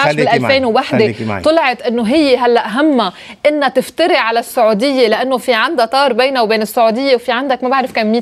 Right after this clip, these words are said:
Speaker 1: لك يا،
Speaker 2: أمريكي
Speaker 1: يا
Speaker 2: مات بالأبراج.
Speaker 1: ست ديما.
Speaker 2: طلعت هلأ كل
Speaker 1: لك،
Speaker 2: ال-،
Speaker 1: الرأي
Speaker 2: كل
Speaker 1: العام بده
Speaker 2: التحقيق.
Speaker 1: يسمع.
Speaker 2: تفضل.
Speaker 1: ال-، ال-، ال-، أسامة بن لادن، الشيخ أسامة بن لادن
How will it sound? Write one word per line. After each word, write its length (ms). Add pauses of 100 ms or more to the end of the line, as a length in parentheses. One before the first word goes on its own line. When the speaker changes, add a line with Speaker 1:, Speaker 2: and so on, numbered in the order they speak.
Speaker 1:
لك 80
يا، 480
Speaker 2:
أمريكي 360
Speaker 1:
يا 200
Speaker 2:
مات 120
بالأبراج. 440
Speaker 1:
ست 40
ديما. 160
Speaker 2:
طلعت 280
هلأ 200
كل 180
Speaker 1:
لك، 140
Speaker 2:
ال-، 200
Speaker 1:
الرأي 220
Speaker 2:
كل 60
Speaker 1:
العام 200
بده 80
Speaker 2:
التحقيق. 200
Speaker 1:
يسمع. 420
Speaker 2:
تفضل. 320
Speaker 1:
ال-، 160
ال-، 480
ال-، 560
أسامة 360
بن 120
لادن، 380
الشيخ 340
أسامة 340
بن 200
لادن 380